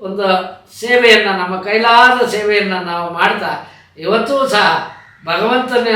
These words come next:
ಕೃಪೆಯಿಂದ ನಾವು ಒಂದು ನೆಮ್ಮದಿಯ ಒಂದು ಜೀವನವನ್ನ ನಡೆಸ್ತಾ ಇದ್ದೀವಿ ಅಂತ ಹೇಳೋದಕ್ಕೆ ಇಷ್ಟಪಡ್ತೇನೆ. ಇದಿಷ್ಟು ನಮ್ಮ ಒಂದು ನೆಮ್ಮದಿ, ಸಂತೋಷ,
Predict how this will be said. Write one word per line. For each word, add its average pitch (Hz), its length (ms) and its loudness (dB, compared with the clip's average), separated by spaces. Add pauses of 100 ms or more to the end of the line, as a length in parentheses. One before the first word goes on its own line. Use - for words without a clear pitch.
(220)
ಕೃಪೆಯಿಂದ 233 520 0 (1500)
ನಾವು 214 380 0 (400)
ಒಂದು 196 300 -4
ನೆಮ್ಮದಿಯ 226 640 2
ಒಂದು 185 240 0
ಜೀವನವನ್ನ 190 680 0 (560)
ನಡೆಸ್ತಾ 208 320 0
ಇದ್ದೀವಿ 208 720 2 (100)
ಅಂತ 180 120 -8
ಹೇಳೋದಕ್ಕೆ 185 800 0
ಇಷ್ಟಪಡ್ತೇನೆ. 160 880 -6 (460)
ಇದಿಷ್ಟು 247 920 -4
ನಮ್ಮ 254 360 2
ಒಂದು 233 300 0
ನೆಮ್ಮದಿ, 226 840 4
ಸಂತೋಷ, 220 420 -4